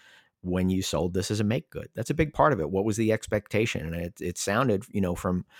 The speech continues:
reading your story, it sounds like maybe that was part of the rub, is that people did have a high expectation, right? You had the anecdote of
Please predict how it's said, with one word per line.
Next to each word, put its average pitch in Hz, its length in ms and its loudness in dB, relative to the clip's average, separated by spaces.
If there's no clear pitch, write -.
reading 110 240 6
your 92 100 4
story, 120 460 4
it 92 80 -2
sounds 101 260 2
like 101 140 2
maybe 98 220 0
that 98 180 4
was 95 100 -4
part 95 220 4
of 82 40 0
the 82 60 0
rub, 90 300 4
is 85 140 -4
that 87 140 -2
people 113 300 0
did 110 240 -2
have 80 200 -2
a 76 40 -4
high 78 240 -4
expectation, 76 560 -8
right? 85 160 -2
You 95 140 0
had 95 140 0
the 90 120 0
anecdote 90 460 0
of 87 160 -4